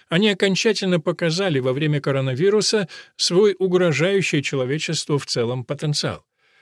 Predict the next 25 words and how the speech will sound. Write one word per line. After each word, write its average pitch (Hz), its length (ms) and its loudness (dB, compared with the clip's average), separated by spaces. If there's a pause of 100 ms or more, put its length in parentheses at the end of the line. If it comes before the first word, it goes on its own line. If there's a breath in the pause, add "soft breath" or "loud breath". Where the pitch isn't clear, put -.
(180)
Особенно 165 420 2
заметно 160 380 2
это 156 180 0
в - 60 -4
С 170 160 0
Ш 180 160 -4
А, 120 160 0
где 92 160 -8
Дональд 123 400 -4
Трамп 170 280 -2
сейчас 139 440 -2
показывает 135 580 -4
свое 123 260 -2
истинное 143 380 -4
лицо. - 380 -8 (680)
С - 140 -6
пандемией, 214 640 2
изменением 170 560 2
климата, 156 500 -2
социальной 165 540 0
несправедливостью 147 960 -2
во 107 80 -2
многих 127 320 -4
частях - 420 -6
мира, 135 340 -4